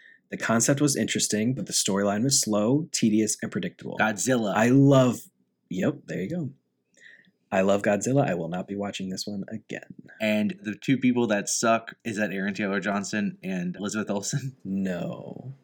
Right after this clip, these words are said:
Speaker 2: Who is it?
Speaker 1: Bryan Cranston and Juliette Binoche.
Speaker 2: Really?
Speaker 1: Yeah.
Speaker 2: Oh, wow. Okay. I think Bryan Cranston's great in that movie, but he, uh, well, I don't wanna spoil it for you, but he's not in a lot of it.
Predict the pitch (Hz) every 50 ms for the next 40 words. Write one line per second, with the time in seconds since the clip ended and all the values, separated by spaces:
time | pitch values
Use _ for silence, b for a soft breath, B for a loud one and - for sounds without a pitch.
0 | _ _ - - 120 139 139 143 135 - - - - - 110 107 107 104 104 110
1 | 107 - - - 104 101 98 - - - 107 101 98 - 95 180 180 202 196 98
2 | 98 98 90 92 - - _ _ - 95 92 - - 170 254 403 392 302 123 110
3 | 101 92 85 78 80 76 - _ - 101 110 139 143 135 - - - _ _ -
4 | 147 190 220 175 127 131 160 196 156 131 151 - 107 95 95 110 131 127 - _
5 | _ _ _ _ _ _ _ _ - - 135 180 190 196 160 120 - 120 127 127
6 | 117 101 - 139 165 185 180 180 - - - 185 - - 190 180 175 165 - -
7 | - 107 95 87 87 - 73 87 98 95 92 95 98 92 87 104 104 92 104 110
8 | 101 101 98 90 - _ _ _ _ _ _ - 123 127 117 107 98 104 104 101
9 | 110 113 92 104 113 110 107 95 85 - 98 95 - - 123 123 107 107 107 -
10 | - 107 101 127 143 147 131 113 104 110 107 123 139 143 - - - - - 107
11 | 95 92 90 92 87 85 85 - - - - B